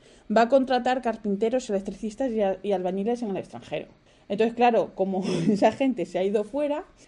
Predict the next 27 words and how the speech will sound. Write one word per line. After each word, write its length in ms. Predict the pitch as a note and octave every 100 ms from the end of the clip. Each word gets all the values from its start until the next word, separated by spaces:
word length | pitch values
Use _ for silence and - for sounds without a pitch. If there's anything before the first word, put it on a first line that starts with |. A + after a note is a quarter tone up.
| _ -
pues 220 | G#3 G3
entonces 260 | F#3+ F#3 G3+
ahora 160 | G#3
tienen 220 | G#3 A3
que 140 | G#3 G3+
coger 420 | - F#3+ G#3+ A3
de, 260 | A#3+ G3 -
de, 360 | E3+ F3 E3 -
es 160 | F#3+ A3
el, 240 | G#3+ G#3
como 180 | G3+ G3
la 100 | F3
pescadilla 420 | E3+ - F#3+ G#3+
que 100 | A3
se 80 | G#3+
muerde 240 | F3 F3+
la 100 | F#3
cola. 260 | F#3 F#4 - _ _ - -
Pero 180 | G#3+ G#3+
bueno, 280 | G3+ E3 -
y 220 | - A#3+ A#3
lo 100 | A3+
que 80 |
es 100 | A#3+
una 120 | C#4 C#4
lástima 480 | C#4 C4+ C4+ C4
aquí 340 | C4 A#3+ C4+